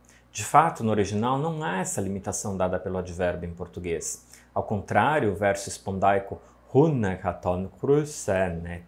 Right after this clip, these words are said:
ti macinare tera", porque ao crises desonrara, ao sacerdote, sublinha, por meio do artigo definido ton e dos dois espondeus finais, o objeto sacerdote,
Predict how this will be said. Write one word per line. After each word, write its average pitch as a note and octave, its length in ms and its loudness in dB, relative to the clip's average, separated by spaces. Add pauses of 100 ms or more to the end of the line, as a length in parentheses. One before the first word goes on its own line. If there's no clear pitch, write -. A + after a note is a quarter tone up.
(120)
ti B2 420 -2
macinare F2 1300 -6
tera", E2+ 640 2 (400)
porque - 240 -8
ao F2 160 -6 (120)
crises E3+ 500 -2
desonrara, F2 800 -6 (260)
ao - 140 -16
sacerdote, G#2+ 1400 -2 (460)
sublinha, F3+ 720 2
por C3+ 140 2
meio C#3 240 0
do B2 40 0
artigo B2+ 300 -2
definido G2+ 420 -2
ton F#2+ 640 2 (340)
e B2 140 0
dos G#2+ 240 0
dois A2+ 200 2
espondeus G#2 500 -4
finais, A2 500 -2
o A2 60 0
objeto G#2 520 -4
sacerdote, - 1120 -2